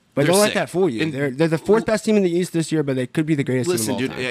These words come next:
Speaker 1: time.
Speaker 2: uh, this team has been slept on a lot, and they have dealt with a lot of injuries, but that lineup of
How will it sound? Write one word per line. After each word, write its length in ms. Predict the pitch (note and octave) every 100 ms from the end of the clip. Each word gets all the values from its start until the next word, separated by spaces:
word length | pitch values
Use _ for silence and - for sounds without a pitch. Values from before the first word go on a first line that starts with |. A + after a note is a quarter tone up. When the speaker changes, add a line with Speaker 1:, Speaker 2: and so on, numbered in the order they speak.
| A#2+
Speaker 1:
time. 100 | C#3
Speaker 2:
uh, 40 |
this 140 | D3+ -
team 160 | G#3+
has 100 | G#3
been 140 | C#3 B2
slept 320 | - C3+ C#3+
on 80 | A#2
a 40 |
lot, 240 | G#2 A#2
and 80 | A#2+
they 100 | A#2+
have 280 | B2 C#3+ C3 _ _ _ _ _ _ _ _ -
dealt 140 | C3+
with 100 | B2+
a 60 | G#2
lot 200 | G2+ A2
of 80 | G2
injuries, 400 | G#2 B2 C#3 A2+
but 160 | B2
that 160 | C#3 C3+
lineup 420 | B2 A#2+ C#3+ D#3 -
of 400 | A2 G#2 F2+ -